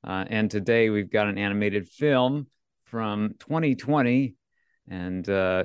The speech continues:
it's the Japanese animated feature A Whisker Away, um, uh, from Netflix, uh, produced by Studio Colorido as well, um, and Toho Animation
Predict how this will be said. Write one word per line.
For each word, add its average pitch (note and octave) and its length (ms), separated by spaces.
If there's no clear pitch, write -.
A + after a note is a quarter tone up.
it's - 340
the F2+ 520
Japanese F#2+ 600
animated F2+ 760
feature G#2 760
A G2+ 60
Whisker D#3 540
Away, A2+ 760
um, E2+ 560
uh, F#2+ 160
from A#2+ 320
Netflix, - 920
uh, - 120
produced G#2+ 380
by G#2 220
Studio G#2+ 880
Colorido A#2 840
as G2+ 100
well, A#2 480
um, F#2+ 460
and F#2+ 340
Toho A2+ 500
Animation A2+ 1040